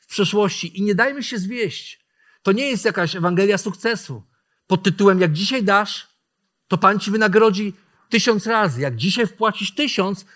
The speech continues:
to za dziesięć lat będziesz miał sto tysięcy". To nie jest o tym. Ale Bóg mówi, Paweł mówi przez, że Bóg mówi przez Pawła, że jeżeli dzisiaj dasz, to możesz spodziewać się tego, że Bóg będzie ci błogosławił. Jak?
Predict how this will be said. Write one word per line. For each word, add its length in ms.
to 100
za 120
dziesięć 360
lat 140
będziesz 240
miał 120
sto 220
tysięcy". 680
To 80
nie 120
jest 160
o 80
tym. 280
Ale 100
Bóg 200
mówi, 380
Paweł 240
mówi 180
przez, 200
że 120
Bóg 220
mówi 140
przez 180
Pawła, 400
że 160
jeżeli 360
dzisiaj 360
dasz, 480
to 100
możesz 300
spodziewać 460
się 100
tego, 200
że 120
Bóg 240
będzie 260
ci 120
błogosławił. 680
Jak? 480